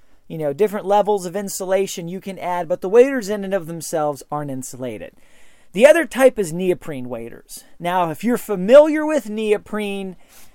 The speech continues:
the best way I c-, if you're not familiar, the best way I could describe it is it's kind of like a mix between, uh, like a foam and a plastic. I don't know. I don't know how else to describe it.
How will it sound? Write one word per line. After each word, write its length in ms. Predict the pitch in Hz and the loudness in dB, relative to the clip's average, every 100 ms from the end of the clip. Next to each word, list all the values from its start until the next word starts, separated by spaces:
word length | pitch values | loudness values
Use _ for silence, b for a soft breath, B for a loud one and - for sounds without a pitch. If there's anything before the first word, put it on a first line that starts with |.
| b - | b -10
the 80 | |
best 380 | 139 226 277 - | 0 2 2 2
way 220 | 277 277 | 4 6
I 180 | 240 247 | 6 4
c-, 120 | - | 2
if 140 | - 160 | -6 -6
you're 120 | 165 | -2
not 240 | 208 175 | -2 -2
familiar, 400 | - 170 170 165 | -6 -6 -4 -4
the 120 | 151 135 | -4 2
best 320 | 214 247 254 | 4 4 2
way 180 | 247 214 | 0 2
I 140 | 208 | 0
could 200 | - 214 | -2 -4
describe 560 | 196 - 175 156 151 151 | -4 -4 -4 -2 -2 -2
it 140 | 143 | -2
is 160 | 135 147 | -4 -6
it's 200 | 139 - | -8 -12
kind 440 | - 240 269 285 | -4 0 2 4
of 160 | 294 202 | 4 4
like 300 | 220 220 214 | 2 2 2
a 100 | 165 | -2
mix 540 | 156 196 226 - - | -2 0 0 -2 -8
between, 960 | 170 202 - - 190 196 190 185 185 156 - - - - - - _ - b b b b b b | -6 -8 -8 -12 -10 -8 -10 -10 -12 -14 -20 -20 -20 -20 -20 -20 _ -20 b b b b b b
uh, 260 | - 165 165 | -2 0 -2
like 260 | 180 175 175 - | 0 0 0 -4
a 100 | 151 | -6
foam 1000 | - - 214 226 262 277 277 294 269 - - | -8 -6 2 4 6 6 4 2 -4 -6 -8
and 160 | 185 170 | -4 -4
a 60 | |
plastic. 880 | 135 185 143 117 - - - - - - - - - - | -4 -6 -6 -8 -12 -14 -16 -18 -20 -20 -20 -20 -20 -4
I 140 | 160 | 0
don't 140 | 160 151 | 2 0
know. 100 | 131 | 0
I 100 | 190 | 0
don't 140 | 208 | 2
know 160 | 185 175 | 2 0
how 240 | 180 175 | 2 2
else 260 | 165 160 - | 2 0 -4
to 100 | 156 | -12
describe 580 | 127 - - 131 123 | -12 -14 -10 -10 -10
it. 120 | - | -14